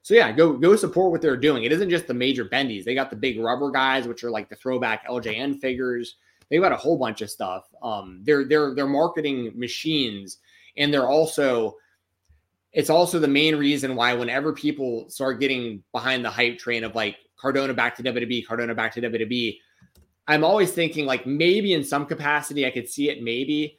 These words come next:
but he has so much good stuff going on outside the W W E where, like, it sort, it probably gets murky where, like, he has his own action figure line.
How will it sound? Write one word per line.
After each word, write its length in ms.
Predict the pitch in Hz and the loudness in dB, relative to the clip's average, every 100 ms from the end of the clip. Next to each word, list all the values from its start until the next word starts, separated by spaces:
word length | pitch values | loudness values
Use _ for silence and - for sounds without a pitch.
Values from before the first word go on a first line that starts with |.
| _ _ - | _ _ -2
but 220 | 127 113 - _ | -2 -2 -12 _
he 240 | - 180 | -8 -4
has 360 | 175 180 151 - | -2 0 -2 -2
so 440 | - - 143 151 | -8 -4 0 2
much 280 | 151 135 - | 2 -2 -2
good 160 | 131 120 | -6 -4
stuff 280 | 117 117 | -6 -6
going 240 | - 131 127 | -4 -4 -4
on 220 | 127 131 | -4 -4
outside 380 | 113 107 117 120 | -6 -6 -6 -4
the 80 | 120 | -4
W 180 | 113 117 | -2 -2
W 200 | 101 107 | -4 -6
E 220 | 113 120 | -4 -4
where, 140 | 117 120 | -4 -2
like, 200 | 113 101 | -2 -4
it 160 | 143 139 | -6 -8
sort, 280 | - 143 143 | -6 -6 -4
it 60 | |
probably 180 | 165 165 | 0 2
gets 200 | 139 - | 0 -2
murky 400 | 123 123 123 117 | -2 -2 -2 -6
where, 200 | 101 113 | -6 -4
like, 240 | 110 104 - _ _ _ | -4 -4 -8 _ _ _
he 120 | - | -8
has 180 | 147 170 | 0 2
his 100 | 143 | 0
own 200 | 131 147 | -2 -2
action 440 | 117 123 - 127 113 | -2 -6 -8 -8 -4
figure 320 | 123 107 104 | -4 -4 -6
line. 360 | 87 82 67 | -6 -10 -14